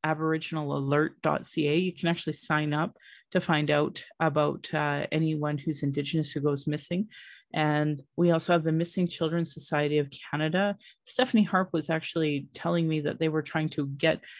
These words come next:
uh, them to understand Indigenous people enough to add them to their, their app. Anyway, we did talk about the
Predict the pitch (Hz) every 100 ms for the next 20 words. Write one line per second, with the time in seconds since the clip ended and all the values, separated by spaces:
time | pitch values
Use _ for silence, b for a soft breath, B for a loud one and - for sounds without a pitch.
0 | B B - 147 156 147 147 - - _
1 | 151 165 160 151 165 156 147 - 156 151
2 | - 151 156 160 160 151 - - - 214
3 | 196 156 151 147 147 - 151 143 131 -
4 | 156 143 147 143 139 147 143 139 135 -
5 | - - 139 - 147 - - - _ B
6 | B B B B - 226 165 156 156 -
7 | 196 202 214 185 190 180 180 160 160 160
8 | - B B _ _ - 175 170 160 151